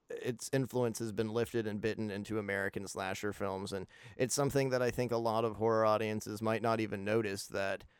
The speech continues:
you know, you, you're more familiar <laughs> with Italian horror than you might think if you really know the Friday the Thirteenth, especially the first three series, uh, fairly well. I mean, any eighties slasher movie has a lot of Bava influence, I dare say.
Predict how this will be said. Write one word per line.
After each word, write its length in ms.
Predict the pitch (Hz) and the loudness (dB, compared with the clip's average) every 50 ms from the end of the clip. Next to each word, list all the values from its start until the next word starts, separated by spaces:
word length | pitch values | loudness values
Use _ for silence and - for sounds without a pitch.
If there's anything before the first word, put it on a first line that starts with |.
| _ _ _ _ _ - | _ _ _ _ _ -2
you 80 | - 131 | 2 4
know, 80 | 123 | 4
you, 160 | 120 120 131 113 | 4 4 4 2
you're 200 | 123 131 156 151 | 4 4 6 6
more 260 | 143 143 135 143 139 | 6 6 8 8 8
familiar 500 | - - 131 120 120 123 131 160 147 147 | 6 4 0 2 4 6 8 10 10 10
<laughs> 0 | |
with 140 | 123 117 - | 8 6 4
Italian 420 | 131 113 - 135 131 123 120 117 | 2 0 2 2 4 4 4 4
horror 300 | 113 123 127 127 127 120 | 4 6 8 8 8 8
than 140 | 117 117 117 | 6 6 2
you 100 | 117 117 | 2 0
might 260 | 117 113 110 107 - | 0 0 0 -2 -4
think 320 | - - 113 110 110 107 - | -6 -6 -4 -4 -2 -2 -2
if 120 | 104 - | -4 -2
you 100 | 110 110 | -4 -4
really 320 | 104 110 110 110 107 104 104 | -4 -2 -2 -2 -2 -2 0
know 160 | 107 101 101 | 0 0 0
the 80 | 104 | -2
Friday 280 | 101 - 107 107 104 101 | 0 2 2 2 2 0
the 120 | 98 101 | -2 -2
Thirteenth, 460 | - 110 104 101 90 - 101 101 98 - | -2 0 -2 0 -2 -4 -4 -6 -6 -2
especially 340 | - 165 170 147 139 120 | 4 4 4 6 4 2
the 60 | 107 - | 0 0
first 260 | - 107 104 - - | 0 -2 -2 -2 -2
three 180 | 117 113 107 | -2 -2 -2
series, 480 | 101 - 107 104 98 95 95 95 95 - | -2 -2 -4 -2 -2 -2 -4 -6 -6 -6
uh, 220 | - 101 98 95 95 98 - - | -4 -4 -4 -4 -6 -10 -16 -10
fairly 320 | 87 - 113 107 101 98 | -2 0 0 2 0 0
well. 140 | 101 107 127 | 0 4 4
I 80 | 156 160 | 6 6
mean, 140 | 180 196 180 | 4 4 6
any 200 | 202 208 180 - | 6 6 6 6
eighties 340 | 120 131 127 123 113 104 - | 4 2 2 2 0 -2 -2
slasher 340 | 107 101 98 - - 110 98 | 0 0 0 0 -2 -4 -6
movie 300 | 92 92 87 90 90 101 | -6 -6 -6 -4 -4 -4
has 180 | 107 104 101 | -4 -2 -2
a 40 | 107 | -2
lot 260 | 101 98 92 90 90 | -2 0 -2 -2 -2
of 120 | 92 - - | -4 -4 -4
Bava 320 | 95 90 90 90 87 87 | -4 -2 -2 -4 -4 -6
influence, 560 | 90 90 87 85 90 90 87 85 87 - - - | -8 -10 -8 -6 -6 -6 -6 -8 -8 -8 -4 -4
I 80 | 95 95 | -4 -2
dare 260 | 95 98 90 87 87 | -2 -2 -2 -2 -4
say. 400 | - - - - - - 104 | -4 -4 -4 -4 -4 -6 -8